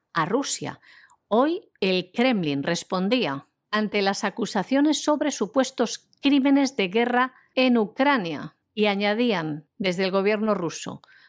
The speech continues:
"Rusia no es estado parte de la Corte Penal Internacional". Y ayer el fiscal jefe de la Corte Penal Internacional anunciaba que pedirá a los jueces abrir una investigación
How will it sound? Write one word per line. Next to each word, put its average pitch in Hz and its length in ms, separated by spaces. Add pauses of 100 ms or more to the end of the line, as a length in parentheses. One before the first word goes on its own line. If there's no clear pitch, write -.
(120)
"Rusia 277 480
no 233 180
es - 400
estado 185 640
parte 208 400
de 214 80
la 170 140
Corte 185 340
Penal 185 560 (320)
Internacional". 160 1000 (720)
Y 226 160
ayer 208 340 (580)
el 175 180
fiscal 226 420
jefe - 580 (440)
de 180 120
la 165 160
Corte 180 400
Penal 170 360
Internacional 175 840 (420)
anunciaba 247 680
que 214 140
pedirá 214 420
a - 20
los 247 220
jueces 175 400
abrir 202 280
una 208 140
investigación 190 800